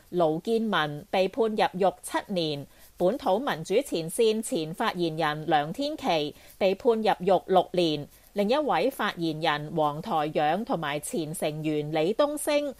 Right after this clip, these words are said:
就流亡海外。時事評論員練乙錚喺集會發言，分析二零一二年之後，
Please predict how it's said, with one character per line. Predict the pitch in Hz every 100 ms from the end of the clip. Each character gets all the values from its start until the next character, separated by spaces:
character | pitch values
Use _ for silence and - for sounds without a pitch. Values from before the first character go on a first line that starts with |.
| - -
就 | - 180 160
流 | 165 143 151
亡 | 147 139
海 | 190 165
外。 | 254 262 185 170 165 _ _ - - _ _
時 | - 233
事 | 226 254
評 | 262 208
論 | 202 220 226
員 | 185 170 175
練 | 202 214 226
乙 | 220
錚 | 214 320 311 320
喺 | 254 170 196
集 | 277 214 185
會 | 175 254
發 | - 247 -
言， | 175 160 151 - -
分 | - 330
析 | 339 330
二 | 320 -
零 | 202 196 170 165
一 |
二 | 294 240 196
年 | 165 151
之 | 226 311
後， | 240 196 180